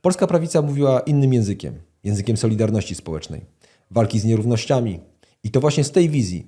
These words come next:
dziesięć lat później wyrasta program pięćset plus czy podnoszenie płacy minimalnej. W odcinku o nierównościach mówiłem o konkretnych efektach takiej polityki pisu, pokazując na przykład, że płaca minimalna w Polsce należała pod koniec rządów pisu do najwyższej w Europie.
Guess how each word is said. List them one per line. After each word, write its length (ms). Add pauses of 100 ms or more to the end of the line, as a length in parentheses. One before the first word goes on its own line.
dziesięć 280
lat 140
później 320
wyrasta 300
program 340
pięćset 320
plus 360 (360)
czy 140
podnoszenie 480
płacy 320
minimalnej. 540 (500)
W 40
odcinku 340
o 40
nierównościach 600
mówiłem 400
o 100
konkretnych 460
efektach 400
takiej 240
polityki 400
pisu, 300 (440)
pokazując 480
na 100
przykład, 500 (280)
że 440 (140)
płaca 240
minimalna 460
w 80
Polsce 360
należała 480
pod 300
koniec 240
rządów 380
pisu 340 (280)
do 140
najwyższej 760
w 80
Europie. 380